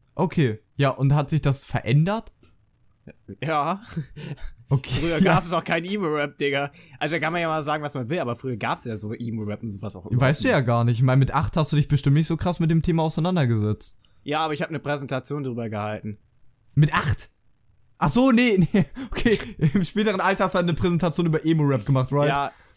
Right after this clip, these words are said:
Speaker 2: du, es
Speaker 1: Okay,
Speaker 2: gibt keine
Speaker 1: ja.
Speaker 2: Informa-, also du kannst, du kannst googeln, was du willst, du findest keine wirklich guten Informationen über Emo-Rap, so.
Speaker 1: Ja,
Speaker 2: Ähm,
Speaker 1: warum hast du's dann genommen?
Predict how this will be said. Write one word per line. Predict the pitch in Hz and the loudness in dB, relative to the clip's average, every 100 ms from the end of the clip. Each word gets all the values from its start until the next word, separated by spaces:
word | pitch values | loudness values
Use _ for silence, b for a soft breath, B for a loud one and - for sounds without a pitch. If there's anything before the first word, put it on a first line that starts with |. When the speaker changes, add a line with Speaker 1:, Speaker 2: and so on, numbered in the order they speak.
| b | b
Speaker 2:
du, | 147 | -4
es | 147 165 | 2 4
Speaker 1:
Okay, | 202 | 4
Speaker 2:
gibt | - 226 | 4 4
keine | 202 165 | 4 2
Speaker 1:
ja. | |
Speaker 2:
Informa-, | 165 156 156 | 0 -4 -4
also | 165 151 | -4 -6
du | 156 | -4
kannst, | 180 170 | -4 -4
du | 143 | -4
kannst | 170 170 | -4 -4
googeln, | 185 196 151 | -4 -2 -4
was | 143 | -6
du | 135 | -6
willst, | 165 123 | -6 -8
du | |
findest | 113 156 147 - | -8 -6 -6 -8
keine | 139 156 - 95 | -6 -6 -8 -8
wirklich | 139 147 - | -8 -8 -8
guten | 147 127 | -8 -8
Informationen | 127 131 123 131 127 | -6 -8 -8 -8 -8
über | 110 | -6
Emo-Rap, | 127 127 104 101 | -6 -6 -6 -8
so. | - 101 b b b b - | -8 -10 b b b b -8
Speaker 1:
Ja, | 120 117 117 | -2 0 2
Speaker 2:
Ähm, | |
Speaker 1:
warum | 123 139 | 2 2
hast | 131 - | 2 0
du's | 131 | -2
dann | 131 127 | 0 2
genommen? | 123 120 156 127 | 2 2 0 -2